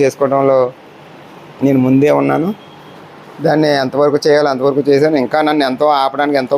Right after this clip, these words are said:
ప్రయత్నం చేశారు మాలో ఉన్న నాయకులు, కానీ నేను ఎక్కడ ఆగకుండా మ్యాక్సిమం ఏ-, ఇంకా తృప్తిగా అయితే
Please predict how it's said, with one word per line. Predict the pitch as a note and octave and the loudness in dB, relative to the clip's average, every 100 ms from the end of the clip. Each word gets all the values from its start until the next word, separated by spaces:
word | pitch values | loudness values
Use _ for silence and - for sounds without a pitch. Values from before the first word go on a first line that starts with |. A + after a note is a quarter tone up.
| C#3 | 0
ప్రయత్నం | B2+ C3 C#3 C3+ | 0 0 0 0
చేశారు | B2+ C3 F#3+ - - - - - - - - | 2 0 0 -6 -20 -20 -20 -20 -20 -18 -6
మాలో | B2 B2+ C3 B2+ | -2 0 0 0
ఉన్న | C3 A#2+ | -2 0
నాయకులు, | A#2 A#2+ C#3+ - - - | -2 -2 -6 -6 -12 -4
కానీ | B2 C3 | -2 0
నేను | B2 | -2
ఎక్కడ | A#2+ B2 B2 A#2+ - - - - - - A#2+ | 0 0 0 -2 -6 -18 -20 -20 -16 -4 -4
ఆగకుండా | B2 D#3+ D#3+ B2 | -2 -2 0 0
మ్యాక్సిమం | B2 C3 D3+ - - - - - - - B2+ | 0 0 -2 -4 -14 -20 -20 -20 -20 -8 -2
ఏ-, | C3 - B2 | -2 -4 -8
ఇంకా | A#2+ C#3+ | -6 -4
తృప్తిగా | C3+ B2+ E3 F3 | -6 -4 0 2
అయితే | E3+ | 2